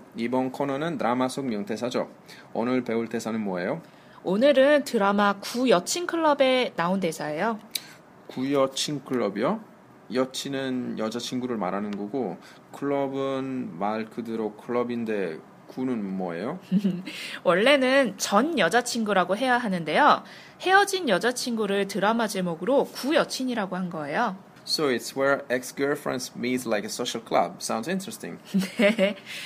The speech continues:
Speaker 2: 요즘 젊은 사람들의 사랑 이야기를 현실감 있게 묘사해서 인기가 있었어요.
Speaker 1: 그래요? 오늘 배울 대사는 뭐예요?
Speaker 2: 그럼 한번 잘 들어보세요. "잘한다.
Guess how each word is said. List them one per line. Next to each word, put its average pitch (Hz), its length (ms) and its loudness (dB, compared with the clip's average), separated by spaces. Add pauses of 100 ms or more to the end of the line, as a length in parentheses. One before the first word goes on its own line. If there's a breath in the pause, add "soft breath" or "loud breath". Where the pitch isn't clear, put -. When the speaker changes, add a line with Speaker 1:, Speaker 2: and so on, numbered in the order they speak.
(140 loud breath)
Speaker 2:
요즘 254 480 4
젊은 226 380 2
사람들의 302 560 4
사랑 320 380 0
이야기를 202 540 -2
현실감 320 540 -2
있게 214 160 -4
묘사해서 185 840 -2
인기가 196 360 -2
있었어요. 208 640 -4 (300)
Speaker 1:
그래요? 131 460 0 (160)
오늘 127 520 -2
배울 113 320 -2
대사는 117 380 -4
뭐예요? 98 340 -2 (380 loud breath)
Speaker 2:
그럼 208 300 0
한번 320 340 0
잘 202 320 0
들어보세요. 196 600 -2 (840 loud breath)
"잘한다. 277 880 8